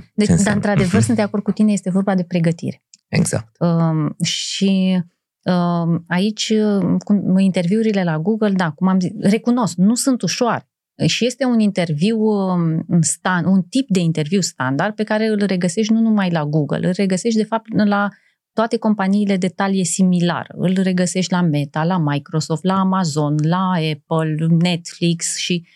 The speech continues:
Speaker 2: Deci la
Speaker 1: um,
Speaker 2: liga celor puternici.
Speaker 1: Da,
Speaker 2: Mhm.
Speaker 1: la toate companiile, m-, mari, um, este un proces destul de standard, cu care, de fapt, piața, de exemplu, din, uh,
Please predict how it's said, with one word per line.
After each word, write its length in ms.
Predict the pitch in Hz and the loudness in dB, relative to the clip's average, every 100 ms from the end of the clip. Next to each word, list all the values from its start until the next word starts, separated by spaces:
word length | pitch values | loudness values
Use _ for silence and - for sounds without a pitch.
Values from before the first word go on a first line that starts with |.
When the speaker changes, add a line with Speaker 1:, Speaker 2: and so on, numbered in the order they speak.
| _ | _
Speaker 2:
Deci 160 | - 156 | -2 2
la 240 | - 185 | 2 2
Speaker 1:
um, 160 | 90 - | 0 0
Speaker 2:
liga 360 | 87 101 95 92 | 0 2 0 0
celor 540 | - 95 92 90 - | 2 2 2 -2 -6
puternici. 520 | - 80 69 117 - - | -6 -4 -4 -6 -8 -2
Speaker 1:
Da, 280 | 220 196 175 | 0 0 -2
Speaker 2:
Mhm. 300 | 214 214 214 | 0 2 2
Speaker 1:
la 140 | 214 | 2
toate 260 | 269 285 247 | 0 -2 0
companiile, 1040 | 233 214 202 202 214 190 180 175 170 160 | 0 0 0 2 2 2 0 0 -2 -2
m-, 480 | 165 160 165 160 156 156 | 2 2 2 0 0 2
mari, 420 | 156 170 247 285 - | 2 2 0 -4 -6
um, 440 | 208 220 220 220 214 - - - | -2 0 2 0 -2 -10 -14 -8
este 320 | 226 277 - | 0 0 2
un 120 | 277 | 0
proces 320 | 226 202 247 220 | 0 -2 0 0
destul 300 | 208 - 226 | 0 0 0
de 80 | |
standard, 560 | 190 - 202 151 127 - _ _ - _ | 0 -2 0 0 -2 -8 _ _ -20 _
cu 160 | - 226 | -6 -4
care, 480 | - 185 185 180 233 | -2 0 0 0 0
de 100 | 220 | 0
fapt, 540 | 196 - 151 185 _ 226 214 202 | -2 -2 -2 -2 _ -2 0 -2
piața, 400 | - 208 226 208 | -2 -2 -2 -2
de 100 | 185 | 0
exemplu, 460 | 180 160 190 202 185 | 0 0 0 0 2
din, 320 | 170 185 175 | 2 2 2
uh, 320 | 165 156 151 | 0 0 0